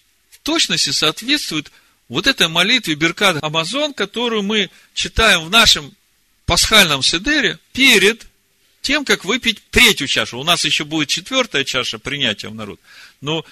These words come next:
заповедь хлебопреломления, она включает, значит, третью чашу. Третья чаша, мы говорили, это и есть вот эта чаша, которая запечатлевает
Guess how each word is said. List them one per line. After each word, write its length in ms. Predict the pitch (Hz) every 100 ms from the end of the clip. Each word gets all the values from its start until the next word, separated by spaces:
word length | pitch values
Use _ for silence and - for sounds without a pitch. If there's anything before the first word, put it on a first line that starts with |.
| - -
заповедь 500 | 113 196 - 151 143
хлебопреломления, 920 | 156 143 139 151 180 247 285 220 190
она 400 | - 156 208 185
включает, 560 | - 139 - 185 156
значит, 360 | 139 143 - - _ _ _
третью 420 | 175 202 156 104
чашу. 360 | - - - - _ _ _ _ _ _ _ _ _
Третья 460 | 143 190 175 139 135
чаша, 560 | - 247 220 - - - -
мы 160 | 147
говорили, 520 | 143 156 156 117 101 -
это 260 | 143 151 151
и 60 |
есть 460 | 147 185 220 180 - _ _ _ _
вот 160 | 127 151
эта 200 | 139 123
чаша, 440 | - 214 196 143
которая 320 | 127 147 135
запечатлевает 1300 | 123 151 180 - - 175 175 170 175 151 143 135 -